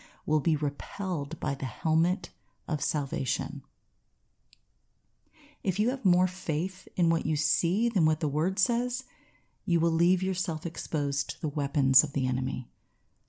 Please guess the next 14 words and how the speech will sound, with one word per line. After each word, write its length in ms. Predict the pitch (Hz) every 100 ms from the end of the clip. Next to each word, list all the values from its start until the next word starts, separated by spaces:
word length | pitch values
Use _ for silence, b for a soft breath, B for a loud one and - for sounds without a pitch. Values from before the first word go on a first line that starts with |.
| _
Hold 520 | - - 165 170 180 -
up 260 | 160 151 156
your 160 | 143
faith 540 | 147 - 147 147 - -
as 180 | 151 -
a 40 |
shield 560 | 147 - 147 139 - - -
and 200 | 156 143
walk 360 | 139 156 -
by 140 | 147 135
faith, 520 | - 123 120 - - b b
not 400 | 151 151 147 -
by 160 | 139 131
sight. 520 | - - - -